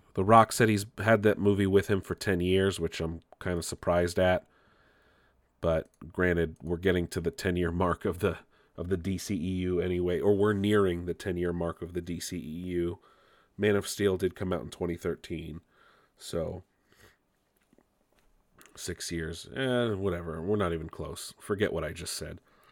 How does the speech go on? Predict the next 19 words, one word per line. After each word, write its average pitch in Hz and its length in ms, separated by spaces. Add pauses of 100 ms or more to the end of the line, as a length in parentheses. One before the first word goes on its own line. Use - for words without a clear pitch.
(520)
But 113 300 (1000)
it, 104 180
it's, - 380
uh, 87 480 (640)
I 110 80
guess 110 240
he 123 80
was 113 140
working 120 260
on 110 120
that 107 140
before 110 360
there 107 100
was 117 260
a 104 60
D 85 220
C - 160
E 85 180 (220)
U. 85 120